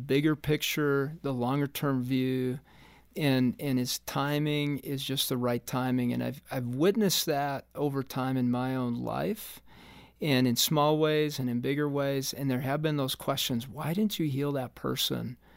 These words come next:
Why, we were all praying, why did you not do that? Yet another person's miraculously healed."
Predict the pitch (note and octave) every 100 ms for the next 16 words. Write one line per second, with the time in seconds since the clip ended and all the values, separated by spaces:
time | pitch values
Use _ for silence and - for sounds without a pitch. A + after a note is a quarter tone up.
0 | - - - - C3 C3+ C#3 D#3+ E3 E3+
1 | E3+ E3 D#3 D#3 C#3+ C3 C3 E3 E3+ E3
2 | D#3 C#3+ B2+ A#2+ B2 C#3+ D3+ D#3 D#3+ D#3+
3 | D3+ C#3+ C3+ B2+ B2 B2+ B2 C3 C3 A#2
4 | A2+ A2+ A2+ D3 C3+ - - - - -
5 | B2+ C3+ C#3+ - C#3+ - B2+ B2 A#2+ C3
6 | - B2+ A#2+ B2 A#2+ C3 B2 A#2+ A#2